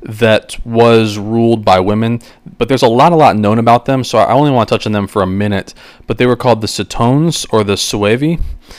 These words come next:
This was a, a group in so-, somewhere near Scandinavia, kind of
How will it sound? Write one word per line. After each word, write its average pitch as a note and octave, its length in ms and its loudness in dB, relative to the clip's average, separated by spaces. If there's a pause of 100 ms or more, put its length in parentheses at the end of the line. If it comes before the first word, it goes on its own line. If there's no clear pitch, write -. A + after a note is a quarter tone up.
(140)
This - 140 -8
was C#3+ 160 0
a, A#2 220 2
a A2+ 60 -2
group B2+ 580 -2 (540)
in A2 500 0 (100)
so-, - 240 -2
somewhere G#3 380 4
near C3+ 300 2
Scandinavia, A#2 760 0
kind A#2 160 -4
of G#2 80 -2